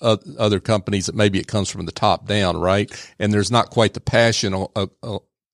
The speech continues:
through the whole firm or the whole company about, uh, that cause as a result, right?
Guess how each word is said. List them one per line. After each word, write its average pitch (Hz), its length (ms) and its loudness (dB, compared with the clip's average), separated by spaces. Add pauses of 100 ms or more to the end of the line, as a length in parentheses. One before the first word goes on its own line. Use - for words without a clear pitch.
(140)
through 131 120 4
the 92 100 2
whole 101 260 4 (160)
firm 110 440 2
or 90 120 0
the 98 120 -2
whole 107 220 -2
company 104 560 -2 (480)
about, 113 540 2
uh, 101 180 4
that 98 300 0
cause 104 360 4
as 98 140 0
a 92 60 -2
result, 95 520 0
right? 104 300 0